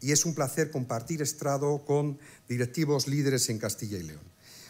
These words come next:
Más aún si estos directivos representan, en este caso, a un sector emblemático y estratégico de la economía regional,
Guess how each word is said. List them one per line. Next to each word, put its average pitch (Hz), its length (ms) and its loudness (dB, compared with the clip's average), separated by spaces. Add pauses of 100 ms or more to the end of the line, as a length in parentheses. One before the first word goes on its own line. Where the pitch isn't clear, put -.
(100)
Más 147 180 2
aún 165 220 6
si 156 120 2
estos 147 360 -2
directivos 165 580 -2
representan, 165 1000 -2 (280)
en 131 80 -2
este 151 200 0
caso, - 280 -2
a - 20 -6
un 151 80 -6
sector 160 680 -4
emblemático 127 720 -2
y 139 40 -2
estratégico 143 880 -2
de 127 120 -4
la 123 80 -2
economía 120 360 -2
regional, 101 400 -10